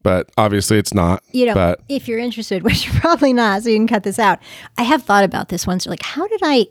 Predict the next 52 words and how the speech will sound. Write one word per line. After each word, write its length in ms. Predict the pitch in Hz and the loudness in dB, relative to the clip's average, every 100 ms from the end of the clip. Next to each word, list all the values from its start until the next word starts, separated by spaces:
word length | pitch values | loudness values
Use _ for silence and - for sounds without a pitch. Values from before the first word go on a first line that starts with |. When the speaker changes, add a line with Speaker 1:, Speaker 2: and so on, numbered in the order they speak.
| - | 2
Speaker 2:
end 200 | 233 220 | 2 4
up, 140 | 185 | 0
here's 380 | - 247 294 285 | 0 2 2 4
what 100 | 269 | 2
I 80 | 240 | 0
figured 340 | 214 185 180 | -2 -6 -6
out 200 | 151 - _ _ | -8 -12 _ _
about 300 | 190 185 180 | -2 -2 -2
me. 300 | 180 147 - _ _ _ _ _ _ _ - _ _ _ _ _ _ _ _ | -4 -6 -8 _ _ _ _ _ _ _ -20 _ _ _ _ _ _ _ _
I, 560 | 196 196 214 247 277 269 _ _ _ _ _ - | -4 0 2 2 0 -2 _ _ _ _ _ -14
I 140 | - 214 | -8 -4
just 200 | 240 - | -2 -2
see, 240 | 226 226 - _ _ - | 0 0 -2 _ _ -10
I 100 | 269 | -2
see 220 | 175 - 190 | -2 -2 -4
things. 320 | - - 180 | -4 -10 -6
I 60 | |
know 80 | 175 | -6
that 120 | 160 | -8
sounds 160 | - 180 | -10 -10
funny, 200 | - 147 | -8 -6
right? 160 | 170 165 | -4 -2
There's 160 | 190 | -2
a 60 | 180 | 0
movie 220 | 180 165 | -2 -2
about 180 | 156 147 | -4 -6
that. 240 | 143 143 | -6 -6
Like, 160 | 202 208 | -4 -4
I 140 | - 247 | -2 -2
just 220 | 269 285 | 2 2
see 160 | - 269 | 4 2
the 100 | 240 | 4
potential 540 | - - 254 285 262 | 0 2 4 4 2
in 60 | 214 | 2
Speaker 1:
I 60 | |
Speaker 2:
things. 120 | 127 95 | 2 0
Speaker 1:
see 120 | 98 | -2
dead 180 | 92 98 | 0 0
Speaker 2:
I 80 | 92 | 2
Speaker 1:
people. 300 | 95 - 95 | 2 2 4
Speaker 2:
see 60 | |
things. 140 | - - | 4 4
<laughs> 260 | 302 381 | 2 2
Speaker 1:
No. 260 | 370 370 - | 2 2 0
Speaker 2:
I 20 | |
see 120 | 381 | 2
things. 360 | 392 370 220 226 214 - - - - - - - _ - - | 2 2 0 -2 -4 -6 -8 -12 -20 -20 -20 -20 _ -20 -6
I 140 | 254 277 | 0 2
walk 320 | 240 240 254 | 4 2 2
into 280 | 302 269 330 | 0 4 4
a 60 | |
restaurant 600 | 277 233 220 262 269 302 | 4 4 4 4 4 2